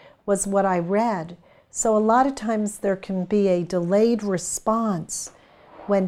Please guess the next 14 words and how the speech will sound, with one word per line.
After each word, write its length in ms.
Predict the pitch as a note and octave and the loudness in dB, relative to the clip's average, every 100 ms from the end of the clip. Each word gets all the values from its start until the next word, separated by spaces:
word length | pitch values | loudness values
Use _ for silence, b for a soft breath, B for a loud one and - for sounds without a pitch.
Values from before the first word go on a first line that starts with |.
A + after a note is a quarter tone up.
| F#3 | -4
panic 560 | - - A3 A3 A3 - | -12 -4 0 0 -2 -6
symptoms 640 | - G3 F#3 F#3 E3+ D#3 | -4 -2 -2 -4 -4 -4
start. 520 | - - D3+ C#3+ D3 _ _ _ b b b b b | -6 -4 -4 -6 -10 _ _ _ b b b b b
What's 280 | A3 A3 - | -2 -2 -2
really, 640 | G#3 A3 C4 C#4 C4+ C4 | -4 0 2 4 4 2
really 480 | A#3 G#3+ A3 G#3+ G3+ | 2 2 2 2 0
important 1000 | F#3 F#3 - - G#3+ G#3 E3 D3+ D#3 - _ _ _ _ _ | -4 -8 -10 -4 -2 0 -2 -6 -8 -16 _ _ _ _ _
is 240 | G#3+ G#3+ A3 | -2 -2 0
that 260 | G#3 G3+ | -2 -2
you 540 | G3+ G3 G#3 A#3 A#3+ A3+ | -4 -4 -2 0 2 2
maintain 1200 | A3 G3 F#3+ F#3 - - A#3 A3 F#3 E3 D#3+ - _ - | 0 0 -4 -8 -18 -10 -4 -2 -2 -4 -8 -12 _ -14
your 240 | F3+ F#3+ | -6 -4
emotional 800 | - F3 F#3 F#3 F#3 - F3 E3 | -4 -2 0 2 0 -4 -6 -6
state. 760 | D#3+ - - D#3+ D3 C#3+ - | -6 -10 -6 -6 -6 -8 -16